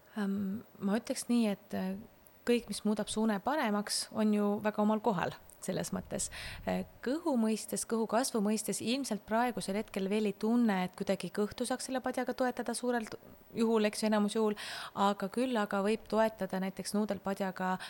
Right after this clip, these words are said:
äh, põlvi, pahkluid, eks, et, äh, mõnikord väga mugav külili magades ongi see, et paned j-, nii-öelda padja jalgade vahele, et, et justkui need nagu nii-öelda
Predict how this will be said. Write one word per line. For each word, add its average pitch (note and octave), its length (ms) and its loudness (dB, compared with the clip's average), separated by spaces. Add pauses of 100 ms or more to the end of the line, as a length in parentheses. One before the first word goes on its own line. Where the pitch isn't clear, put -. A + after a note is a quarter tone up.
(140)
äh, F3+ 300 -2 (100)
põlvi, A3+ 500 2
pahkluid, - 640 -4
eks, - 260 -6
et, - 200 -8
äh, G3 100 -2 (280)
mõnikord A3 400 0
väga G#3 200 0
mugav G3 480 0
külili G#3 400 0
magades G3 560 0 (300)
ongi G3+ 320 2
see, G3+ 160 0
et - 140 -6
paned G3 280 -2
j-, - 160 -6
nii-öelda F#3+ 380 -2
padja G3+ 240 4
jalgade G3+ 380 0
vahele, A3+ 420 0 (300)
et, - 280 -4
et - 160 -6
justkui G#3 220 -4
need F#3+ 140 -2
nagu F3+ 160 -2
nii-öelda F3+ 240 0